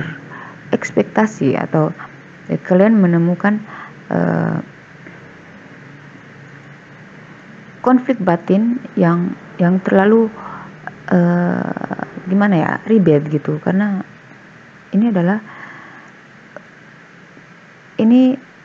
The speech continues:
hubungan yang sudah terpatri, berbeda penda-, apa, banyak perbedaan, ya.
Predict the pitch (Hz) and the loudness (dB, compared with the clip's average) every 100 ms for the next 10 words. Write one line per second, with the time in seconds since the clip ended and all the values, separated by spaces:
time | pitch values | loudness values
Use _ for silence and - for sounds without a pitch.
0 | 190 208 202 208 233 208 190 - - 170 | -2 2 4 4 4 4 2 -2 -2 0
1 | 156 - 151 - 285 - 285 254 254 - | 0 0 -4 -2 -2 -2 0 0 0 -10
2 | - - - - 160 170 151 165 160 156 | -18 -18 -18 -8 0 2 4 4 4 2
3 | 170 156 147 - - 151 160 151 - - | 2 0 0 -2 -8 -4 0 0 -2 -8
4 | - - - - - - - - - 135 | -20 -20 -20 -20 -20 -20 -20 -20 -14 -8
5 | 120 139 151 156 151 - 160 156 196 262 | -6 -2 0 0 0 0 2 2 2 0
6 | - 269 247 254 247 - - - - 247 | 2 2 4 2 -2 -12 -20 -6 -2 -2